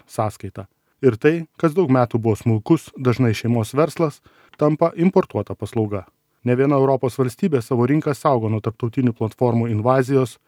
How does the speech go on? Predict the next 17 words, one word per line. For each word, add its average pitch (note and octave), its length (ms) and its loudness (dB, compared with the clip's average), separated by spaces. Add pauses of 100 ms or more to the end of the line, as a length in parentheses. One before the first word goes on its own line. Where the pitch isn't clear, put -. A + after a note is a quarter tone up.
(160)
dažnai D#3+ 320 0
spaudžiamos A2+ 560 0
vietos A2 400 -2
grupių C#3+ 380 0
ar A#2+ 100 2
bendruomenių, A2 640 0 (400)
nes A2+ 240 -4
naudą A#2+ 240 4
ir G#2+ 80 0
žalą C#3 320 2
sveria C#3 400 0
ne E3+ 160 2
tik C3+ 240 -2
iš - 80 -4
paprasto B2 480 0
vartotojo G#2 480 -2
pozicijų. G#2 560 -6